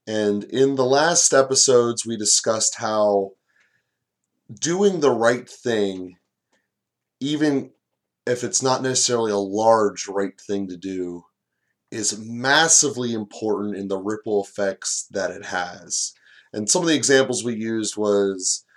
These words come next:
you know, not cheating on your taxes, you know, doing just general acts of, of kindness and mercy, even, even the small ones, and how they can magnify throughout. And we kinda looked at it from the negative perspective,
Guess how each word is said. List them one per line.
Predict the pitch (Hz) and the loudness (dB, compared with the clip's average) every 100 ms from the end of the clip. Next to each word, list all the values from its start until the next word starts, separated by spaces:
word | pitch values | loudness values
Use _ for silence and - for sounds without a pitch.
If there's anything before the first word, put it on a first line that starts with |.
| _ - | _ -6
you | 117 | -4
know, | 107 | -2
not | 113 123 123 - | 2 2 0 -4
cheating | - 123 117 | -4 -4 -2
on | 110 104 | -2 -2
your | 98 | -4
taxes, | - 104 98 95 - 98 95 90 87 - - _ _ _ | -4 -2 -2 -2 -2 -2 -4 -6 -6 -6 -10 _ _ _
you | 107 98 | -6 -4
know, | 92 90 64 _ 104 - | -4 -8 -12 _ -18 -2
doing | 135 135 113 | 2 2 0
just | 117 - - | -6 -8 -2
general | 120 117 117 110 | 0 0 0 0
acts | 104 107 107 - 107 | 0 0 0 0 -2
of, | 95 | -4
of | 95 | -8
kindness | - 113 110 107 104 101 | -8 -6 -6 -4 -4 -4
and | 98 | -2
mercy, | 101 101 - 104 | -2 0 -2 -6
even, | 107 113 | -6 -6
even | 110 107 | -8 -8
the | 101 | -2
small | - - 107 104 104 | 0 0 0 -2 -2
ones, | 95 87 85 - - _ _ - - _ _ - | -4 -8 -8 -10 -10 _ _ -20 -20 _ _ -4
and | 110 104 | -2 -2
how | 104 127 127 | -2 0 2
they | 120 117 | 0 -4
can | - 110 104 101 | -6 -8 -8 -8
magnify | 107 110 117 113 104 - 101 98 95 92 92 - _ _ _ - - - - | -4 -2 -2 -6 -8 -4 -4 -4 -6 -10 -12 -16 _ _ _ -20 -20 -16 -8
throughout. | 110 107 101 90 87 - _ _ - _ | 0 2 2 0 -8 -16 _ _ -20 _
And | 123 131 | -2 -2
we | |
kinda | 131 170 170 | 0 2 4
looked | 160 151 | 2 4
at | 143 135 | 4 4
it | 127 - | 2 -4
from | - 123 113 | 0 0 2
the | 107 110 | -2 -2
negative | 120 123 110 101 - | -2 0 0 -2 -2
perspective, | 95 - 92 85 - - - | -6 -4 -4 -6 -10 -20 -20